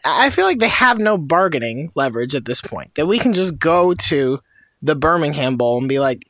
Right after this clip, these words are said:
"You got no title sponsor. You know that you're not going to get one. Shut down Fullcast Bowl. Here's three hundred dollars."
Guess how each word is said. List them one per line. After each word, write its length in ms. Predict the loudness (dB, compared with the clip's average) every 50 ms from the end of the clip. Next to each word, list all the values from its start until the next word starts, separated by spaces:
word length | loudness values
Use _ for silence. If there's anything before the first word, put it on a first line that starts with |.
| _ -10
"You 120 | -6 0
got 220 | 2 2 2 2
no 120 | 2 0 -2
title 320 | 0 2 2 2 2 0
sponsor. 600 | -2 -2 -4 -4 -4 -4 -6 -8 -8 -8 -10 -12 _ _ _ _ _ _ _ _ _ _ _ _ _ _ -12
You 200 | -8 -4 -2 0
know 240 | 2 2 2 4 2
that 100 | 2 0
you're 120 | 0 0
not 280 | 2 2 2 2 0 0
going 280 | 0 0 0 0 0
to 60 | 0 -2
get 240 | -4 -6 -6 -10
one. 280 | -12 -12 -8 -8 -8 -10 -10 _ _ _ _ _ _ _ _ _ _ _ _ _ _ _ _
Shut 340 | -6 -2 0 2 2 2 2
down 220 | 0 0 -2 -2
Fullcast 540 | -2 -4 -4 -4 -4 -6 -6 -6 -8 -8 -4
Bowl. 360 | -4 -2 -2 -2 -4 -6 _ _ _ _ _ _ _ _ _ _
Here's 300 | _ -10 -8 -8 -8 -8
three 220 | -10 -8 -8 -8 -8
hundred 260 | -8 -8 -8 -6 -4
dollars." 580 | -4 -4 -4 -6 -10 -14 -18 -16 -16 -18 -18